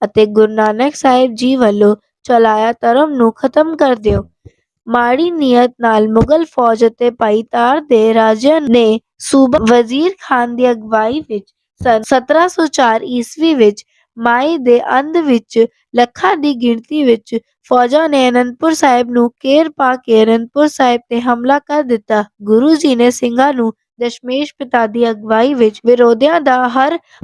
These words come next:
ਹਮਲਾ ਨਾਕਾਮ ਕਰ ਦਿੱਤਾ। ਸਿੰਘ ਕਿਲ੍ਹੇ ਵਿੱਚ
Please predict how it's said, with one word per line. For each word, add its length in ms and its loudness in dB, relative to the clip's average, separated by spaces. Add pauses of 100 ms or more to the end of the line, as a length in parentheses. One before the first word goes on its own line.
(120)
ਹਮਲਾ 380 -2
ਨਾਕਾਮ 560 -4
ਕਰ 180 -4
ਦਿੱਤਾ। 440 -2 (300)
ਸਿੰਘ 400 -2
ਕਿਲ੍ਹੇ 340 2
ਵਿੱਚ 360 -2